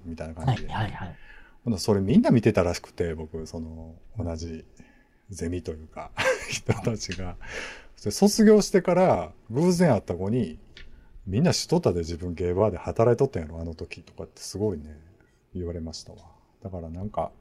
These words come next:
Speaker 1: そういうことですよ、人生って。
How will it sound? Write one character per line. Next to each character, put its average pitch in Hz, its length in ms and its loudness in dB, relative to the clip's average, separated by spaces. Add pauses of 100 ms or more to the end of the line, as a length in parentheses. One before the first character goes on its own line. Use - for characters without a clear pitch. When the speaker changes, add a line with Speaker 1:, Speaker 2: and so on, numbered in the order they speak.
(1120)
Speaker 1:
そ - 520 -4
う - 20 6
い - 20 2
う - 20 0
こ 170 120 0
と - 80 0
で 87 60 0
す - 140 -10
よ、 - 140 -10 (220)
人 95 120 -4
生 85 180 -8
っ 78 40 -12
て。 - 240 -14